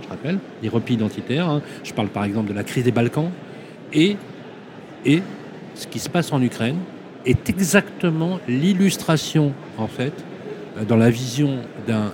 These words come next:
d'un homme, euh, certainement extrêmement intelligent, même s'il est complètement barré, euh, je parle de, je parle de Poutine, euh, dans sa vision de la restauration d'une grande Russie aux abords, puisque savoir que stratégiquement,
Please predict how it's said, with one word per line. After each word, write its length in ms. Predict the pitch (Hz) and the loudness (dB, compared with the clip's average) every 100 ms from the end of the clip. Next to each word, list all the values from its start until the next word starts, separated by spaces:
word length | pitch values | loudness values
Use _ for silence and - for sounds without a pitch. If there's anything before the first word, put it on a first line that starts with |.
| 98 | -2
d'un 200 | 107 110 | 2 6
homme, 260 | 120 117 95 87 - | 6 4 2 -2 -6
euh, 140 | 95 90 90 85 | -4 -4 -8 -10
certainement 840 | 95 - - - 160 151 143 139 - | -8 -6 -6 0 2 4 2 0 -2
extrêmement 560 | 139 - - 135 139 135 | -4 -6 -6 -4 0 0
intelligent, 540 | 127 135 120 120 123 117 110 - - - - - | 0 2 2 2 2 0 -4 -12 -14 -14 -6 0
même 140 | 113 | 2
s'il 240 | 110 - 101 | 2 -2 -2
est 60 | |
complètement 520 | - 120 110 - 117 | -2 -2 -4 -2 -2
barré, 400 | 107 110 107 113 104 - - - - - | 0 0 0 0 -2 -8 -14 -14 -14 -6
euh, 680 | 113 104 101 95 95 92 92 - - - | 0 2 4 2 0 0 -2 -6 -8 -12
je 80 | - | -8
parle 180 | 110 104 | -2 0
de, 200 | 104 95 95 - - - - | 2 0 -4 -8 -10 -10 -10
je 80 | - | -8
parle 160 | - 104 | -4 0
de 80 | 95 | 2
Poutine, 560 | 127 120 123 110 95 - - - - | 2 0 0 0 0 -4 -12 -14 -10
euh, 20 | 107 | -2
dans 120 | 107 113 | 2 2
sa 180 | 127 | 2
vision 280 | 113 117 131 | 0 2 2
de 80 | 110 | 2
la 140 | 95 | 0
restauration 720 | 104 147 165 165 143 139 156 135 | 4 4 4 2 0 0 -2 -2
d'une 180 | 110 | -2
grande 240 | 104 110 110 | -2 -2 0
Russie 380 | 110 110 - 110 - - - - - - - - | 2 2 -2 -6 -6 -14 -14 -16 -14 -14 -14 2
aux 180 | 123 101 | 4 4
abords, 320 | 113 170 202 | 4 4 2
puisque 300 | - 104 - 101 - - - - - | 0 -4 -2 -2 -4 -12 -14 -14 -8
savoir 280 | 113 120 | -2 0
que 100 | - | 0
stratégiquement, 840 | 101 - 120 - 110 117 - 147 190 | -2 0 0 2 2 0 -2 0 0